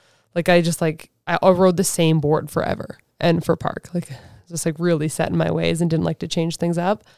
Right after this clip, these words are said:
So starting to ride pow and backcountry and, like, experimenting with different shapes has been really fun. Um, so yeah, I have, like,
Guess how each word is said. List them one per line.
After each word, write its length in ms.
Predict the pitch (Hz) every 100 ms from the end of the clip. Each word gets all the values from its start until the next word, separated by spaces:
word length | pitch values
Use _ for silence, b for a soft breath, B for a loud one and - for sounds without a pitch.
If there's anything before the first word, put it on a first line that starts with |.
| b b b
So 400 | - 208 196 185
starting 420 | 180 - 196 202 202
to 80 | 190
ride 400 | 180 175 160 -
pow 260 | 190 185 185
and 80 |
backcountry 560 | 175 180 185 175 175 170
and, 100 | 170
like, 120 | 170
experimenting 640 | 175 - 170 170 170 180 175
with 140 | 165
different 300 | 170 165 170
shapes 380 | - 165 214 -
has 100 | 175
been 160 | 180 175
really 220 | 170 170
fun. 440 | - 156 170 240 233 -
Um, 520 | 175 165 160 156 131 _ _ _ _ _ _ _ B B B -
so 120 | 226
yeah, 160 | 233 175
I 80 |
have, 200 | 190 208
like, 280 | 190 165 -